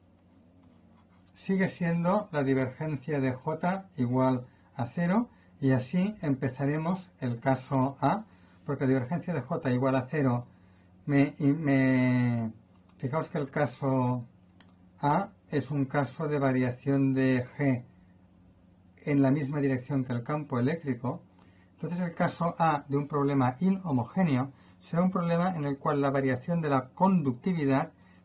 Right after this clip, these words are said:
tiene la misma dirección que los vectores. Es decir, que si los vectores de campo eléctrico y, y corriente tienen esta dirección, que puede ser, por ejemplo, la dirección X,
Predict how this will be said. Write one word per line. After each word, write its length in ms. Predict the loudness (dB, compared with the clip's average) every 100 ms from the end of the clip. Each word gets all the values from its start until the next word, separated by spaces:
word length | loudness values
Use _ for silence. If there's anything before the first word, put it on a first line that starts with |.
| -16 -2
tiene 380 | 2 2 0 0
la 180 | 0
misma 460 | 2 2 0 -2 -2
dirección 800 | -2 -2 -4 -4 -2 0 -2 -6 -14 -20 -20 -4
que 280 | 0 0 -4 -14 -6
los 400 | 2 2 2 -2 -20 -8
vectores. 580 | -6 -6 -6 -10 -10 -8
Es 80 | -6
decir, 380 | -4 -4 -6 -8 -20 -20 -20 -10
que 140 | -2 -2
si 800 | 0 2 4 6 6 4 2 -4 -12 -20 -20 -20 -20 -20 -20 -20 -20 -10 -4
los 160 | -2
vectores 400 | -2 -2 -4 -4
de 100 | -4
campo 400 | -2 -2 0 2
eléctrico 460 | 2 2 -2 -2 0
y, 340 | 2 0 -2 -8 -18 -20 -20 -20 _ -20 -20 -4
y 120 | 0
corriente 500 | 2 2 4 2 2
tienen 220 | 0 0
esta 200 | 0 -2
dirección, 720 | -2 0 -2 -2 2 2 0 -6
que 100 | -6
puede 220 | -4 -4
ser, 180 | -4 -6
por 120 | -8
ejemplo, 220 | -6 -4 -4
la 60 |
dirección 440 | -6 -6 0 0 0
X, 500 | -2 -4 -10 -12